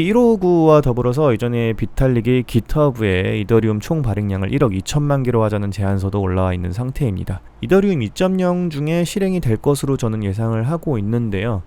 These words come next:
이 두 가지가 맞물리는 시점이 오게 되면 그때부터 이더리움의 공급보다 수요가 많아질 것이라고 여러 전문가들은 예상하고 있습니다.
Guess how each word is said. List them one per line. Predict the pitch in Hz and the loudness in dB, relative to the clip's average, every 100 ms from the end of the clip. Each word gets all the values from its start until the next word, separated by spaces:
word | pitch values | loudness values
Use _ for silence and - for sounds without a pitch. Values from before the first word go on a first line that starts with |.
| - | -8
이 | - | -6
두 | 135 127 | -4 2
가지가 | 202 220 220 190 | 2 4 4 4
맞물리는 | 127 131 147 147 143 143 | 4 2 2 2 2 0
시점이 | 139 147 - 151 147 147 147 | -2 -6 -2 0 2 2 2
오게 | 110 117 | 2 2
되면 | 110 113 127 | 2 2 0
그때부터 | 117 117 123 - 107 | 0 -2 -2 0 0
이더리움의 | 101 120 120 117 113 | 2 2 2 0 -2
공급보다 | - 110 113 - 107 117 127 | 0 0 0 -2 0 0 0
수요가 | 160 156 139 127 | 0 0 2 2
많아질 | 98 104 107 113 | 2 2 0 0
것이라고 | 110 98 110 101 92 120 127 | 0 -2 0 -2 -2 -2 0
여러 | 101 104 | 0 0
전문가들은 | 101 101 104 107 101 95 101 117 | -2 -4 -2 0 -2 -2 -2 -2
예상하고 | 101 87 101 101 127 127 98 | -4 -4 -4 -2 -4 -4 -4
있습니다. | - - 95 92 85 - | -6 -6 -4 -4 -6 -10